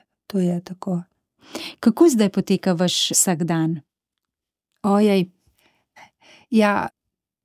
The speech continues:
Speaker 1: zjutraj grem na telovadbo.
Speaker 2: Mhm.
Speaker 1: Vsak dan ta šola zdravja, ki
Speaker 2: Aha.
Speaker 1: poteka po celi Sloveniji.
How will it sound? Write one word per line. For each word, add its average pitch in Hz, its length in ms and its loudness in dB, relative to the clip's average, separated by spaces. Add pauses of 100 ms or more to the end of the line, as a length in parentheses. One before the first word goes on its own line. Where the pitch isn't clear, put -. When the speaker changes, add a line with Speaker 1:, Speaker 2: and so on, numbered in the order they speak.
Speaker 1:
zjutraj 247 760 2
grem 220 480 2
na 214 360 -2 (520)
telovadbo. 185 640 0 (300)
Speaker 2:
Mhm. 202 340 0
Speaker 1:
Vsak 214 420 0
dan 190 340 0 (440)
ta 196 180 -2
šola 175 340 0
zdravja, 226 540 0
ki 214 140 -2
Speaker 2:
Aha. 202 80 -2
Speaker 1:
poteka 202 460 0
po 185 140 -4
celi 175 340 0
Sloveniji. 220 840 0